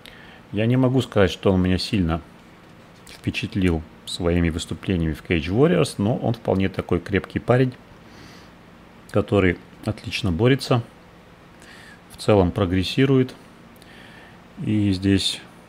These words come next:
опять же, можно привести оценку Дэна Харди, который предлагает за Джеком Шором внимательно наблюдать и говорит, что это весьма перспективный парень.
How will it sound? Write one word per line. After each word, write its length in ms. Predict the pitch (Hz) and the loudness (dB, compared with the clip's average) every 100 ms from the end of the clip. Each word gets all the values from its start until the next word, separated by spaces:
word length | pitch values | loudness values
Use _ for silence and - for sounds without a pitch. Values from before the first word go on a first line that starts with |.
| - 120 | -18 -8
опять 280 | - 101 | 0 2
же, 100 | 87 | 4
можно 320 | 90 98 87 90 | 4 4 2 0
привести 480 | 98 87 82 - | 0 -2 -2 0
оценку 560 | 95 - 101 85 - 73 - - - - - - - - - - - - - - | 0 2 -2 -2 -4 -10 -12 -20 -20 -20 -20 -20 -20 -20 -20 -20 -20 -20 -20 -8
Дэна 400 | 98 82 104 95 | -4 2 2 2
Харди, 460 | 92 131 131 127 127 120 - - | 2 4 4 2 -2 -4 -14 -16
который 400 | - - 95 98 | -12 -4 -2 0
предлагает 720 | 92 - 90 82 101 113 120 - - | -2 -4 -4 0 0 0 -2 -8 -10
за 220 | 107 90 | -6 -4
Джеком 360 | 80 92 - 90 | 0 0 0 -4
Шором 360 | - 101 87 | 0 0 0
внимательно 500 | 80 85 90 87 92 | -2 -2 -2 -2 -4
наблюдать 440 | 82 82 85 120 - - - - - - - - - | -4 -2 0 0 -2 -16 -20 -20 -20 -20 -20 -20 -10
и 60 | 104 | -6
говорит, 420 | 85 85 85 107 | 0 0 0 -2
что 240 | - - 92 | -4 -2 0
это 300 | 95 101 - - - - - - | 2 0 -2 -14 -20 -20 -14 -6
весьма 300 | 92 - 107 | -4 -2 -2
перспективный 580 | 95 - 90 - 95 92 | -4 -6 -6 -2 -2 0
парень. 380 | 98 82 78 | 2 2 0